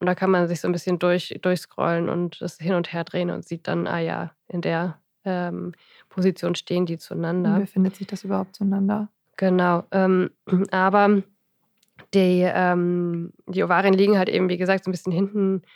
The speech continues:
Speaker 1: oben vom, äh, Uterus. Die sind so etwa drei bis fünf Zentimeter lang, ungefähr so wie so eine Dattel,
Speaker 2: Mhm.
Speaker 1: würde ich sagen. Auch ein bisschen hubbelig von der Oberfläche, zumindest nach der Pubertät. Äh, vorher sind die eher glatt.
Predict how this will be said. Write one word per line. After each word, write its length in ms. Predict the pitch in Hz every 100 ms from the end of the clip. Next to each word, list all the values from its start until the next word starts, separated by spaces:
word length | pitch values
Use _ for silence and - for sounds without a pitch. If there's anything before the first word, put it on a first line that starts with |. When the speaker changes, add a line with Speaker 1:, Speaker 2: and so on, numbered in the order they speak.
| - - - -
Speaker 1:
oben 400 | 196 196 202 208
vom, 400 | - 190 196 196
äh, 340 | - 196 190
Uterus. 560 | 190 220 220 214 226 - - - - - - - - _ -
Die 60 | 196
sind 300 | 208 226 -
so 300 | - 202 196
etwa 300 | 196 208 202
drei 120 | 202
bis 140 | 196
fünf 160 | - 240
Zentimeter 480 | - 208 208 185 196
lang, 380 | 196 214 262 262 _ -
ungefähr 500 | 196 208 - 202 196
so 180 | 196 175
wie 120 | 185
so 80 | 175
eine 320 | 180 175 160 _ -
Dattel, 320 | 180 - 339 440 -
Speaker 2:
Mhm. 380 | 202 190 233 294 -
Speaker 1:
würde 140 | 247
ich 80 | 240
sagen. 400 | 262 254 269 294
Auch 180 | - 220
ein 60 | 214
bisschen 300 | 214 - 196
hubbelig 420 | 220 247 247 277
von 120 | 262
der 100 | 233
Oberfläche, 460 | - 254 - 233 240
zumindest 440 | - 214 214 196 202
nach 120 | 214
der 120 | 240
Pubertät. 720 | 240 220 226 - 240 254 - _ _ - - - _ _
Äh, 140 | - 196
vorher 280 | - 196 202
sind 160 | 190
die 40 | 202
eher 140 | -
glatt. 360 | 180 220 -